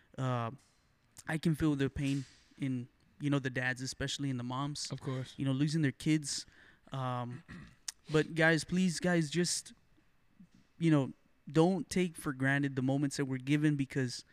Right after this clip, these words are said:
Speaker 1: we're not guaranteed tomorrow.
Speaker 2: For sure.
Speaker 1: We really are
Speaker 2: Of
Speaker 1: not
Speaker 2: course.
Speaker 1: guaranteed tomorrow.
Speaker 2: Of course.
Speaker 1: Uh, but our prayer, my prayers are continuing over there for the little town of Uvalde, Texas.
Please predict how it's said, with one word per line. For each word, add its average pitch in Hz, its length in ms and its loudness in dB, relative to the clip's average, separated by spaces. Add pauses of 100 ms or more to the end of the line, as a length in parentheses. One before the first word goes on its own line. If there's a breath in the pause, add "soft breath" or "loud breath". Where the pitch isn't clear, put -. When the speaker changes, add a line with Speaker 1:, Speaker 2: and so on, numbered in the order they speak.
(400 soft breath)
Speaker 1:
we're 127 100 -6
not 127 140 -2
guaranteed 131 380 -4
tomorrow. 123 400 -6 (180)
Speaker 2:
For 131 160 -6
sure. 127 180 0
Speaker 1:
We 131 60 -2
really 143 240 4
are 135 60 4
Speaker 2:
Of 123 80 0
Speaker 1:
not 127 180 0
Speaker 2:
course. 127 60 -6
Speaker 1:
guaranteed 135 360 2
tomorrow. 123 440 0
Speaker 2:
Of 120 60 -6
course. 135 500 -6
Speaker 1:
Uh, 123 180 0
but 123 260 0
our 123 120 -2
prayer, 156 320 6
my 147 180 4
prayers 156 380 4
are 139 40 0
continuing 147 540 2
over 139 160 0
there 143 180 0
for 135 240 0
the 123 120 -2
little 139 200 -2
town 143 180 -6
of 135 80 0
Uvalde, 139 500 0
Texas. 151 520 -2